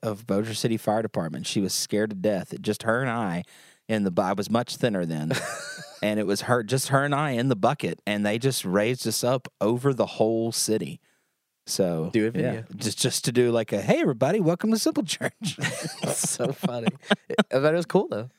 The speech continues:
Speaker 1: Yeah, yeah, we had a connection, and which we still have, and, yeah, it was, like, one of these things. It was, as many things with Simple Church, if you think that we plan things or really try to think things out, you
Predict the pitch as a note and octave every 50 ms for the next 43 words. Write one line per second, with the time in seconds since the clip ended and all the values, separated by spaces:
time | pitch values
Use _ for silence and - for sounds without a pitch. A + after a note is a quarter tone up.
0 | _ - C#3+ G3+ D4 F4+ F4 - - F#3+ E3+ D#3 D3 C#3+ C#3+ D3+ D#3 D3 - D#3
1 | C#3 C#3+ D#3+ E3+ - - A3 G#3+ F#3 C3 A#2+ A#2 A2 G#2+ A#2+ B2+ - - C3+ A#2+
2 | - - C#3+ C3+ C3 C3 B2 B2 D3 F3 G#3 G#3+ F3 C3 A2+ G#2 G#2 G2 G2 F#2+
3 | A2+ C#3 E3+ D#3 A#2+ A#2 B2+ C3 C3 D3 C#3 - - D3+ D#3 D3+ D3 C#3+ C3+ -
4 | - D3 D3+ D#3+ D3+ C#3 C#3 A#2 A#2 A2+ - - - - - - - - - -
5 | C#3 D3+ C3 C3 D3 D#3+ F3+ F3 D#3+ - E3 D3 C#3+ B2+ - A#2+ A2+ - - A2+
6 | G#2 A2+ G2+ - - A#2 A2 G#2+ - - G#2 F#2+ - D#3+ F#3+ F#3+ - E3+ D3+ D3+
7 | C#3+ - G2+ F#2+ - E2 F2+ - - - G#2+ G#2+ A2 A2+ A2+ A2+ A2+ A2 G#2 -
8 | A#2 A2 A2 A2 A2 A2 A2 A2 A2 G#2 G#2+ F#2+ F#2 G2+ A2 A2 G2+ - - -
9 | - - - - - - - D3 C#3+ A#2 G#2 - - - A2+ A2 G#2 G2+ - -
10 | G#2 G2 F#2+ F#2 - G#2+ G2 F#2+ F#2+ F#2 F2 F#2 G2+ G2 F#2+